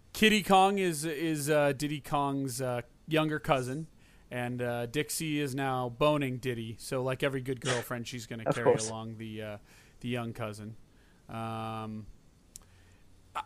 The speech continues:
Speaker 1: I think it was a misstep to make Donkey and Diddy both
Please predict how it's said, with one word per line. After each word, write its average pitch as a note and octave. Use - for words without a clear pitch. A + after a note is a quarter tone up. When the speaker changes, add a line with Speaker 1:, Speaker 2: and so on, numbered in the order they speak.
Speaker 1:
I G3
think A#3+
it B3+
was B3
a G#3+
misstep F#3
to F3
make D3
Donkey D3
and C#3
Diddy C3+
both B2+